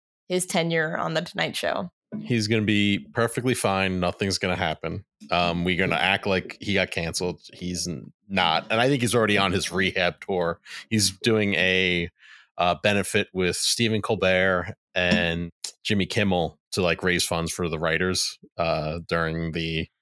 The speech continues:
Speaker 2: strike. So I think he's, nothing's gonna ha-, come out of this. He's gonna keep doing his show, and people are just gonna have to deal with his alcoholic binges when he,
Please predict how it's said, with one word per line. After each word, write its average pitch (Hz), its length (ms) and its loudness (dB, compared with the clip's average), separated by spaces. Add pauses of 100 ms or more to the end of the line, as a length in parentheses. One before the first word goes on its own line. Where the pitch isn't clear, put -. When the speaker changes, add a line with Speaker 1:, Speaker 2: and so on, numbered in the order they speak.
(120)
Speaker 2:
strike. - 560 0
So 82 460 0 (360)
I 113 120 0
think 80 240 -2
he's, 80 200 -10
nothing's 87 360 -2
gonna - 160 -12
ha-, - 80 -8 (120)
come 67 180 -8
out 52 140 -6
of 53 60 -10
this. - 220 0
He's 92 200 0
gonna 85 220 -6
keep - 220 -8
doing 80 240 -4
his 87 100 -2
show, 82 320 0
and 85 180 -4 (280)
people 87 200 0
are 85 60 2
just 76 120 -4
gonna 87 100 0
have 78 80 -6
to 92 80 -6
deal 92 240 0
with 87 120 -2
his 90 140 -2
alcoholic 90 560 0
binges 92 420 -2
when 101 140 -2
he, 92 220 -4